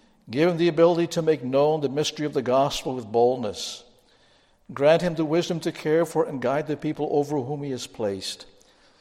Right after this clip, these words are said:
Through his ministry, build up your holy church, and grant her increase in number and in virtue.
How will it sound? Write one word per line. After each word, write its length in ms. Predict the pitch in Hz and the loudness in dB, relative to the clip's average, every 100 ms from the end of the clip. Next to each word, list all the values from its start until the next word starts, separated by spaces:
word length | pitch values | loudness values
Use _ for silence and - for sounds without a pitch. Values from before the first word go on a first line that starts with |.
| _ _ _ _ _ | _ _ _ _ _
Through 160 | 120 | 0
his 160 | 135 120 | 0 2
ministry, 440 | 143 147 139 151 | 0 0 0 -4
build 260 | 131 135 139 | 0 2 4
up 160 | 143 143 | 4 2
your 120 | 123 | -4
holy 300 | 147 147 143 | -2 -4 -4
church, 540 | - 101 101 - - - _ _ - - _ - | -6 -4 -4 -6 -16 -20 _ _ -20 -20 _ -20
and 100 | 95 | -10
grant 320 | 107 131 147 | -2 2 4
her 80 | 151 | 2
increase 500 | 151 151 151 151 - | 0 -4 -2 -2 0
in 140 | 135 | 0
number 320 | 139 147 147 | 0 2 4
and 260 | 151 147 135 | 2 0 -2
in 160 | 131 113 | -2 -2
virtue. 600 | 107 107 - 107 95 | -4 -6 -6 -10 -10